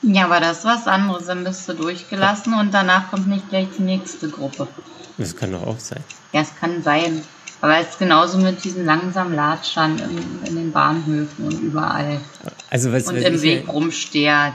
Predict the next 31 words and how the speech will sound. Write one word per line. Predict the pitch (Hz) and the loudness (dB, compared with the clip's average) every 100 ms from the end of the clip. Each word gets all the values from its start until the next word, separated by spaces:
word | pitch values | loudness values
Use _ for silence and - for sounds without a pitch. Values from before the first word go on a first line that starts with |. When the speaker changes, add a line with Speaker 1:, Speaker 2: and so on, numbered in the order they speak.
| 170 | -4
Speaker 1:
die | 160 | -4
wirst | 160 175 - | -4 -8 0
du | 180 | 2
auch | 175 170 | 2 -2
immer | 165 160 151 143 | -6 -4 -2 -2
haben. | 147 139 147 143 135 - - - - _ _ - | -4 -4 -6 -8 -12 -20 -20 -20 -20 _ _ -2
Da | 170 | 0
kannst | 165 175 107 | 2 0 2
du | |
Speaker 2:
Aber | 113 | 0
Speaker 1:
vielleicht | 113 185 185 - | 4 4 4 2
mal | 185 180 | 0 2
kurz | - 196 - | 0 -2 -2
deine | 180 175 160 165 | -2 -2 -2 0
Wut | 226 220 | -2 0
kanalisieren, | 208 202 202 202 202 180 208 220 214 - | 0 2 2 0 -4 0 2 4 2 0
aber | 185 175 | 0 0
sinnvoller | 170 202 208 - 185 180 | 2 0 0 0 0 0
wäre, | 175 180 185 190 - | 0 0 2 2 0
einfach | 185 185 180 175 | -4 -4 -2 -4
eine | 170 | -4
Gelassenheit | 160 156 175 - 208 156 156 | -6 -2 -2 0 0 0 -6
zu | - 160 | -6 -4
entwickeln, | 160 151 160 - 185 185 - - - - | -4 -2 -4 0 0 -2 -6 -16 -16 -8
damit | - 175 180 | -2 0 2
einen | 170 165 | 2 2
das | 165 - | -2 -2
gar | 160 | -2
nicht | 175 185 | 0 -2
erst | 156 156 156 - | -2 -4 -4 -10
stört. | - - 170 165 147 | -14 -4 -2 -2 -4